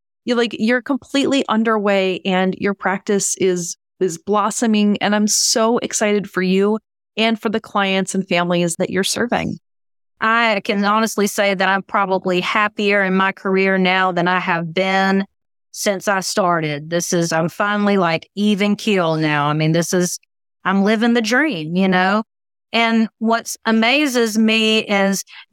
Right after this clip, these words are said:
Speaker 2: doing this, this early in my career. I mean, I've been in speech for ten years now, which those ten years have gone by so fast, you know?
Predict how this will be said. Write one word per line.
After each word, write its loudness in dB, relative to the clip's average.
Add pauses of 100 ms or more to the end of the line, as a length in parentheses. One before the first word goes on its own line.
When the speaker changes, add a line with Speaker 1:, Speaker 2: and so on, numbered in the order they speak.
Speaker 2:
doing 0
this, 0
this -2
early 2
in 2
my 2
career. 0
I 0
mean, 0 (320)
I've 0
been 0
in 2
speech -2
for -2
ten 0
years 2
now, -4 (280)
which -2
those -2
ten 2
years 2
have -2
gone 2
by 0
so 0
fast, -2
you 4
know? 2